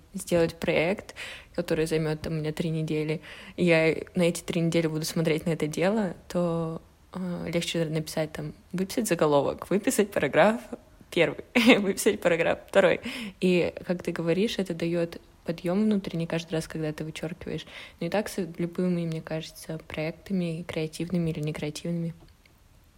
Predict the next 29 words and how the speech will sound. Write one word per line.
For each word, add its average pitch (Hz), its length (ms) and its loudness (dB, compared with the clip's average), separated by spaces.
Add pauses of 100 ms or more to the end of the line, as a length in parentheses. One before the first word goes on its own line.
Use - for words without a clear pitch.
(140)
Но 185 220 4
для 175 320 0
тебя 185 280 2
было, 185 380 0 (400)
ам, 160 540 -6
вы 175 320 0 (240)
из 170 140 -6
этого 170 240 0
списка 202 440 -6
больше 175 300 -2
всего 170 600 -2
выступила 170 560 -6
дисциплина, 190 640 -4
как - 200 -8
я 165 60 -8
поняла. 160 380 -6 (560)
Ам, 160 220 -6
для 170 100 -2
меня, 170 320 0
мне 170 160 -2
кажется, 170 460 -6
это 165 120 -8
было 160 640 -6 (160)
то, 165 140 -6
что 160 520 -6
есть 160 360 -8
люди 165 280 -6
в 165 60 -6
этом 156 520 -6